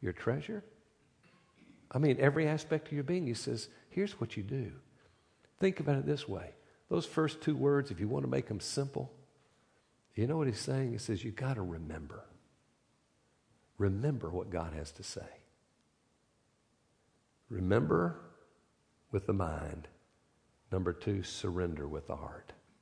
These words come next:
People can remember the truths of God, but there's no surrender. They're never gonna walk in the Spirit. They can surrender all they want, but without those great truths, you're not gonna really be powered,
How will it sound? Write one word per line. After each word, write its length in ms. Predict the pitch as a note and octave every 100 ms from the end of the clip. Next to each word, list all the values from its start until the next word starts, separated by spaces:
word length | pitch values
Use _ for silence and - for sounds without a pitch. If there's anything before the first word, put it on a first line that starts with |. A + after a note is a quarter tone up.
| _ _ _ _ _ _ _ _ _ _ _ _ _ -
People 240 | A2 A2+
can 300 | G2+ - G2
remember 520 | F2 F2 G2 C#3+ F2+ D#2+
the 120 | E2+
truths 340 | - A2+ E2
of 100 | E2+
God, 460 | E2+ G2+ E2 - - - _
but 140 | G#2 G#2
there's 180 | F#2
no 160 | F#2 F#2+
surrender. 480 | - - F#2+ F#2 E2
They're 160 | D#2
never 260 | D2+ F2 F#2+
gonna 140 | F2
walk 320 | D#2 D#2+ D#2 -
in 60 |
the 80 | D2
Spirit. 480 | - - D#2+ - - _ _ _ _ _ _ _ _ _ _ _ _ -
They 100 | G#2+
can 140 | F#2
surrender 500 | - - A2 F#2+ E2+
all 220 | E2+ F#2
they 100 | E2+
want, 480 | D2 E2+ F2 - - - _ _ - - -
but 80 | E2+
without 340 | F2 A#2 -
those 180 | D#2 -
great 260 | - -
truths, 640 | - D3+ D3 G2+ - - - - - - - - _ _ -
you're 180 | G2 F2
not 200 | F2+ -
gonna 140 | F2
really 240 | E2+ E2+ D#2+
be 160 | D#2
powered, 480 | - - E2+ D#2 D2+